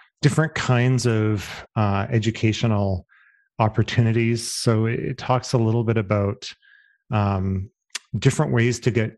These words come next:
credentials. So they, they talk a little bit about badges. This has been, by the way, this is a trend that's come and gone in education forever. So I, it's hard for me to take some of these <laughs> things seriously because they were really big and then they disappeared and then they're back.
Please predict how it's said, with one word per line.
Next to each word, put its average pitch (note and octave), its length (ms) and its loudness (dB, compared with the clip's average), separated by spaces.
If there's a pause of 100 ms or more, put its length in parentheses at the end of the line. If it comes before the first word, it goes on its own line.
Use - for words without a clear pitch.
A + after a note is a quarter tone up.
(120)
credentials. B2 720 0
So - 140 2
they, G2+ 200 2
they G#2+ 160 -2
talk A2 280 -2
a B2+ 40 -2
little A2+ 180 -2
bit A2 120 0
about G#2+ 280 -4
badges. G#2+ 500 0
This - 160 -4
has G2+ 100 -6
been, F2+ 240 -4
by F#2 120 -2
the F#2 80 0
way, F2+ 120 -2
this G2+ 200 -2
is G2 80 -2
a G2+ 60 -2
trend F#2+ 280 -2
that's F#2 160 -8 (140)
come G#2 200 0
and F#2+ 100 0
gone F2+ 200 0
in F#2 80 -2
education F#2 600 -4
forever. F#2+ 600 -4
So G2 320 -2
I, G2 160 -2 (540)
it's - 80 -8
hard E3 160 4
for E3 80 2
me E3 80 2
to C#3+ 60 0
take B2 180 0
some B2+ 180 0
of A#2 60 0
these G2 240 -2 (400)
<laughs> - 300 -20
things - 240 2
seriously C#3 640 0
because B2+ 500 0 (360)
they D3 120 4
were C#3+ 100 2
really E3 240 2
big D#3+ 280 0
and C3+ 80 2
then B2+ 100 2
they A#2+ 100 0
disappeared B2 460 -2
and A2 80 -2
then A2 80 0
they're G#2 120 -4
back. G#2+ 260 -8